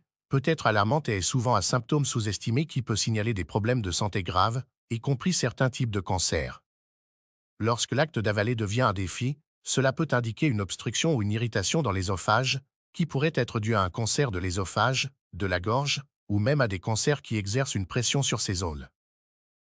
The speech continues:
Mais comment reconnaître que la dysphagie pourrait être liée à une condition médicale grave plutôt qu'à un problème passager ? Si vous remarquez que la difficulté à avaler devient de plus en plus fréquente,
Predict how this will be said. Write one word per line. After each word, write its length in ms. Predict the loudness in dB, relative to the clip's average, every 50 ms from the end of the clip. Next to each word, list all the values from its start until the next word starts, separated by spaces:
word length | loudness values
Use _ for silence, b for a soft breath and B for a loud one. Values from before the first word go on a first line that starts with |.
| _ _ _
Mais 160 | -4 -2 -2
comment 280 | 0 2 2 4 4 4
reconnaître 540 | 2 0 0 0 0 0 0 -2 -2 -6 -4
que 100 | -2 -2
la 120 | -2 0
dysphagie 500 | 0 -2 -2 0 0 0 0 0 0 -2
pourrait 280 | -2 -2 -2 -2 0 0
être 260 | -2 -4 -2 -2 -4
liée 200 | -2 0 0 0
à 40 | 0
une 120 | 0 -2
condition 480 | -4 -2 -4 -2 -2 -2 -2 0 0 2
médicale 460 | 0 0 -2 -4 -4 0 2 2 2
grave 280 | 0 0 0 0 0 0
plutôt 300 | -4 -6 -2 0 -2 0
qu'à 200 | 2 2 2 2
un 60 | 2
problème 360 | 0 -2 -2 0 0 -2 -2
passager ? 580 | 0 -2 -2 0 0 0 0 0 0 -2 -2 -4 _ _ _ _ _ _ _ _ _ _ _ _ _ _ _ _ _ _ _
Si 180 | -2 0 0
vous 140 | 2 2 2
remarquez 400 | 4 4 4 2 2 0 -2 0
que 100 | 0 0
la 100 | 0 0
difficulté 640 | -2 -4 -4 -4 -6 -4 -4 -4 -4 0 2 2 4
à 80 | 4
avaler 260 | 4 2 2 0 0 0
devient 300 | 0 -2 0 2 2 2
de 60 | 0
plus 280 | -2 0 0 2 2 2
en 80 | 0
plus 160 | 0 -2 -4 -4
fréquente, 640 | -2 -2 -4 -2 0 0 0 0 -2 -8 -16 -18